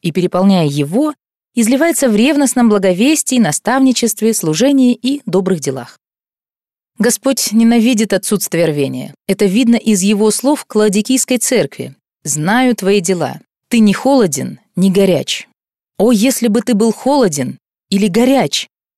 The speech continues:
Но как ты тепл, а не горяч и не холоден, то извергну тебя из уст моих". Откровение три, пятнадцать, шестнадцать. Во всем Писании видно, что сам Бог ревностен в передаче своей истины следующим поколениям.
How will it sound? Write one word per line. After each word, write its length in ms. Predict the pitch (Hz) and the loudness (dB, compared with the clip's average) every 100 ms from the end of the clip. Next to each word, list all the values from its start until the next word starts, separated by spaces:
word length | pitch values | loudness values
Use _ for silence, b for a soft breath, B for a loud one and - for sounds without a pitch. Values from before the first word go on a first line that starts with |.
| _ _ _ | _ _ _
Но 140 | 202 208 | -2 0
как 180 | 214 | 0
ты 120 | - 208 | -2 -4
тепл, 520 | - 302 254 143 135 - | -2 -2 0 -4 -6 -10
а 80 | - | -6
не 140 | 165 170 | -4 0
горяч 520 | 185 180 123 - - | 0 0 -2 -6 -6
и 60 | 175 | -2
не 100 | 180 | -2
холоден, 640 | - 180 131 135 131 - _ _ _ _ _ | 0 0 0 -4 -12 -14 _ _ _ _ _
то 160 | - 180 | -4 -2
извергну 580 | 160 147 160 196 175 151 | -2 -4 0 0 0 -6
тебя 400 | - 143 151 143 | -8 -4 -4 -4
из 300 | - 165 - - | -8 -8 -8 -8
уст 340 | 180 170 - - | -8 -6 -8 -10
моих". 400 | 143 135 - - _ _ _ _ _ _ _ _ _ | -12 -12 -18 -20 _ _ _ _ _ _ _ _ _
Откровение 540 | 175 - 220 330 285 | -8 -2 0 2 0
три, 280 | 202 208 277 - | 0 -2 -2 -6
пятнадцать, 440 | 156 175 214 - | -6 -4 -4 -6
шестнадцать. 500 | - - 147 - - _ _ _ _ _ _ _ _ _ | -8 -10 -10 -12 -14 _ _ _ _ _ _ _ _ _
Во 100 | 233 | -2
всем 180 | 233 311 | 0 -2
Писании 400 | 320 320 311 294 | -2 0 0 2
видно, 280 | 311 302 247 | 2 2 0
что 180 | - | 0
сам 400 | 240 - 311 302 | -2 0 2 2
Бог 240 | 220 269 - | 2 2 0
ревностен 580 | 196 277 254 202 - 151 | 0 2 2 0 -4 -8
в 100 | - | -4
передаче 440 | 190 196 226 226 | -2 0 0 0
своей 360 | - 208 214 208 | 0 0 0 0
истины 480 | 233 262 - 233 | 0 -2 0 0
следующим 500 | 220 180 180 180 190 | 2 -2 -4 -4 -4
поколениям. 640 | 180 185 208 160 139 135 | -4 -2 -2 -2 -6 -14